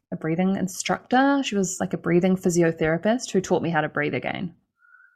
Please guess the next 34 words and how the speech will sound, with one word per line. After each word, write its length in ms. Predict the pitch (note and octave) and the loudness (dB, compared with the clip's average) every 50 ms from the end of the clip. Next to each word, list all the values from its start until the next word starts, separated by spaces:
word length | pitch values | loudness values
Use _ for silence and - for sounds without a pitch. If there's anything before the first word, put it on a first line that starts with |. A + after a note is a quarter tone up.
| _ _ _ _ _ _ _ - | _ _ _ _ _ _ _ 2
And 140 | F#3+ F#3 - | 2 4 6
so 100 | G#3 G3 | 8 8
I 80 | F#3 | 8
just 200 | F#3 F#3+ F#3 - | 6 6 2 2
knew 160 | G3 F#3 F#3 | 4 4 6
that 120 | F#3+ F#3+ F#3+ | 4 4 4
there 120 | F#3+ F#3 | 4 2
was 120 | E3+ E3+ - | 2 2 -2
so 140 | - E3+ | -2 -2
much 220 | E3 E3 - - - | -4 -4 -6 -8 -8
power 440 | - - D#3+ D#3+ D#3+ E3 F#3 G#3 - | -6 -2 0 2 2 2 2 0 0
in 180 | - E3+ E3+ E3 | 0 0 0 0
learning 300 | E3 E3 D#3+ E3 E3 E3 | 0 0 0 -2 -2 -4
how 100 | D#3+ E3 | -4 -6
to 100 | D#3+ D#3+ | -6 -6
tap 240 | D#3+ - - - - | -6 -4 -4 -4 -2
back 200 | D#3+ D#3 - - | -2 -4 -2 -4
into 220 | E3 E3 - F3+ | -6 -4 -2 0
that. 300 | E3+ G3 A#3 B3+ - - _ _ _ _ _ _ _ _ _ _ _ _ _ _ _ _ _ - - - - | 2 2 2 2 0 -4 _ _ _ _ _ _ _ _ _ _ _ _ _ _ _ _ _ -10 -6 -2 0
And 80 | F#3 | 2
then 100 | F3 E3+ | 4 4
I 60 | F3 | 4
went 160 | E3+ E3+ D#3+ - | 4 2 0 -2
to 100 | - F3 | -2 -2
more 120 | D#3+ D#3+ | -2 0
workshops. 520 | F3 A3 A#3 - - A3+ G#3 G3+ - - | 0 0 0 0 0 2 2 2 0 0
I 60 | F#3+ F3 | -2 -4
went 160 | E3+ - - | -4 -4 -6
to 60 | F3+ | -6
the 140 | D#3+ E3 D3 | -4 -2 -2
Awaken 640 | - E3 D#3+ E3 F#3 F#3 - G3+ G3+ G3+ G3 F#3+ | 0 0 2 2 0 0 0 -2 -2 -2 -4 -4
Breathwork 640 | F#3 - G3 G3 - - F#3+ F#3+ G3 G3+ - - - | -4 -4 -4 -2 0 2 2 2 0 -2 -10 -10 -6
workshop 440 | F#3 F#3 - - - G3 F3+ F3+ - | -4 -4 -2 -2 -2 -2 -2 0 0
with 160 | F#3 F3+ E3+ | -2 -2 -4